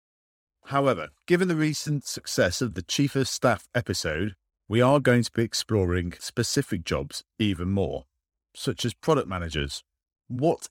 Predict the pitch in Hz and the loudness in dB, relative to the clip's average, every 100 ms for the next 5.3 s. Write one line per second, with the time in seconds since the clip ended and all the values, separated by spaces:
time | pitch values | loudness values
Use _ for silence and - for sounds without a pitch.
0 | - 147 139 - 113 117 123 110 92 78 | 0 2 2 0 2 4 4 2 2 0
1 | 71 - 69 - _ _ - 92 101 - | 0 -4 -4 -6 _ _ -4 -2 -2 0
2 | 95 - 82 - 82 76 113 104 - 57 | -2 -2 -8 -4 -4 2 2 2 -2 -10
3 | - _ _ - 214 - 208 127 196 190 | -12 _ _ -4 0 2 2 4 2 2
4 | 160 110 - 95 85 65 - - - 147 | 2 0 -2 -4 -2 -4 -6 -14 -4 -4
5 | - 139 120 | -2 -2 -4